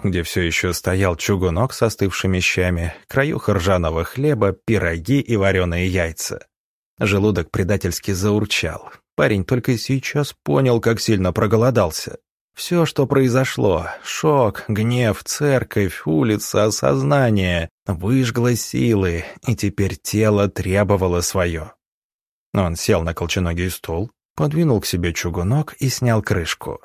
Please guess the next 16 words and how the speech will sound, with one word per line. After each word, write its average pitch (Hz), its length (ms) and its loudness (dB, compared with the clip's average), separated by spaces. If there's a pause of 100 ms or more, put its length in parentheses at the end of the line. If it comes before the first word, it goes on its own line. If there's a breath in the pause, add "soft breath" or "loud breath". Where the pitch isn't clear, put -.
(400)
Аромат 92 480 -4
щей, - 720 -4
простых, - 640 -4
с - 80 -8
полбой 110 460 2
и 90 40 -4
капустой, 135 720 0
ударил 104 560 2
в 90 120 -2
нос, 127 460 0
и 113 100 0
Артем 135 480 0
невольно 120 440 2
улыбнулся. 104 720 0 (560)
"Постный 135 520 0
день", — 90 380 0